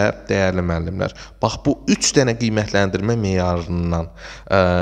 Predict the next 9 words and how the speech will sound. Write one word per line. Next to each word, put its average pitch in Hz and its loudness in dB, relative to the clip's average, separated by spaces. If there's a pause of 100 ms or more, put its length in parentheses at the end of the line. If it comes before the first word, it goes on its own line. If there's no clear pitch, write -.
(120)
meyarına 101 4
baxın, 92 0
müqayisə, 95 0
üç - -2
dənə 107 2
qiymətləndirmə 101 0
meyarı 98 4
hansı 107 0
idi? - -6